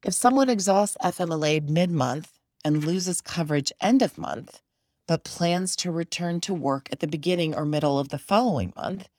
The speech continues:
it may not be administratively feasible to offer cobra, have the person enroll in cobra, and then have them terminate the cobra and then re-enroll in the active coverage in such a short time frame.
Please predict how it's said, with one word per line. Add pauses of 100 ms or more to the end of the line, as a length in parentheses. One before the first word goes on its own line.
(540)
it
may
not
be
administratively
feasible
to
offer
cobra, (540)
have
the
person
enroll
in
cobra, (420)
and
then
have
them
terminate
the
cobra
and
then (260)
re-enroll
in
the
active
coverage (520)
in
such
a
short
time
frame.